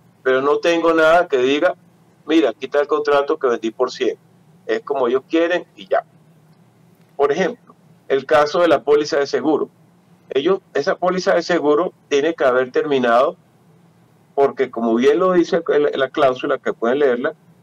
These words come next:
se tomará una póliza de seguro para el proyecto mientras el proyecto esté.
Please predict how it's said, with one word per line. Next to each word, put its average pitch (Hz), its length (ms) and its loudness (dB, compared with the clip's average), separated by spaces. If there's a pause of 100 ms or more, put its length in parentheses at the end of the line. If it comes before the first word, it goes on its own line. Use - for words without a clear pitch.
(220)
se 156 280 -2
tomará 139 560 4
una 180 300 2
póliza 180 580 0
de 147 160 2
seguro 151 640 0 (320)
para 160 480 4
el 156 160 0
proyecto 165 760 0
mientras 160 420 0
el 123 80 -4
proyecto 131 520 -2
esté. - 400 -4